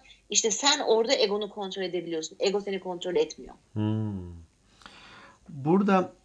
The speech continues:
Speaker 2: iki örnek verebilir miyim?
Speaker 1: Ne demek? Tabii ki.
Speaker 2: Eyvallah. Ee, <laughs> bir tanesi eğer yanlış bil-
Speaker 1: Beğenmedim, otur, sıfır diyormuş. <laughs> Havaya girdim.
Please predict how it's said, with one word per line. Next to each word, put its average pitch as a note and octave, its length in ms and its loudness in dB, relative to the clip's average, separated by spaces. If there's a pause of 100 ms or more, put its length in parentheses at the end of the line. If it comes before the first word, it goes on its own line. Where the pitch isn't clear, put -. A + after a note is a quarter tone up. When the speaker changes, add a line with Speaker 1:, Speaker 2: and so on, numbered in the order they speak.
(380)
Speaker 2:
iki - 240 2
örnek D#3 380 4
verebilir D#3+ 380 2
miyim? F#2 300 2 (1000)
Speaker 1:
Ne B3+ 160 6
demek? G#4 320 0
Tabii C#4 220 0
ki. F3+ 300 2 (640)
Speaker 2:
Eyvallah. F2 580 0 (880)
Ee, C3 440 0 (960)
<laughs> - 800 0
bir C#3 180 -2
tanesi E3+ 800 4
eğer F3+ 260 2
yanlış A#2 400 2
bil- E3 60 6
Speaker 1:
Beğenmedim, D4 500 4
otur, C#4 260 -2
sıfır A#3+ 360 -4
diyormuş. G#3+ 380 -4
<laughs> G3+ 140 -4
Havaya A3 300 6
girdim. G#3 380 0